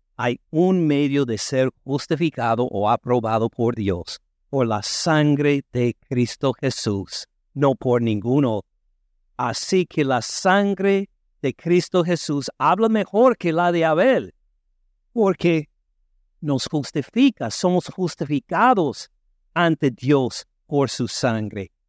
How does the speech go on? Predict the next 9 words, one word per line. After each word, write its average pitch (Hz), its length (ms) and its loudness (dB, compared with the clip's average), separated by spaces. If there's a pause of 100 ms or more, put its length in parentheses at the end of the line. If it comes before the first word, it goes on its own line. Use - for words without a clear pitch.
(160)
Pero 151 180 2
solo 175 340 2
hemos 175 280 0
llegado 156 360 2
a 143 80 4
la 131 140 0
mitad 165 400 0
del 123 140 -2
versículo. 113 580 -4